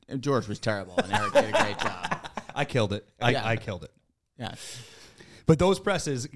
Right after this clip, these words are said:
Speaker 2: let's, let's talk about that for a second because that was, that was wild. So on the factory floor, uh, of, of Mittersill, and I, I'm gonna butcher the numbers, I'm gonna ask you, is that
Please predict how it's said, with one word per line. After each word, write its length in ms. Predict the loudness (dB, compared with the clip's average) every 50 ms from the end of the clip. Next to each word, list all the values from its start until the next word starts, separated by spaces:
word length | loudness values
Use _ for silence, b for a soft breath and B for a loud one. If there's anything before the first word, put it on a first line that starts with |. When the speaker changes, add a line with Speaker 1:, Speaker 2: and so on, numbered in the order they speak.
| -12 -14 -12 -12 -14 -10 -8 -4 2
Speaker 2:
let's, 240 | 4 4 4 6 2
let's 120 | 2 4
talk 140 | 6 4 4
about 120 | 4 0
that 240 | 0 0 0 -2 -4
for 80 | -8 -8
a 40 |
second 240 | -6 -6 -8 -8 -8
because 360 | -10 -4 -2 0 0 0 -2
that 280 | 0 2 4 4 4 4
was, 200 | 2 -2 -2 -2
that 160 | -2 -2 0
was 120 | -2 -2 -4
wild. 380 | -6 -6 -6 -8 -12 -16 -20 b b b b 2
So 140 | 2 2 2 2 -4 _ _ 4
on 180 | 4 6 6
the 60 | 4
factory 320 | 2 0 -2 -2 -4 -6 -8
floor, 560 | -6 -4 -2 0 2 2 2 0 -2 -4 -6 _ _ _ _ -4
uh, 160 | -2 -2 -2 0 2
of, 340 | 4 4 6 4 4 2 2 0
of 120 | 2 4 4
Mittersill, 420 | 4 4 2 2 2 2 2 2
and 100 | 2 2
I, 40 | 0 0 0
I'm 100 | 0 2
gonna 140 | 2 2
butcher 240 | 0 -2 -2 -2 0
the 20 | 0
numbers, 240 | 0 0 0 0
I'm 100 | 0 0
gonna 140 | 0 0 2
ask 240 | 0 0 0 -2 -4
you, 180 | -8 -10 -10 b b b b b b b b
is 160 | 0 2 4
that 340 | 4 4 4 2 -2 -8 _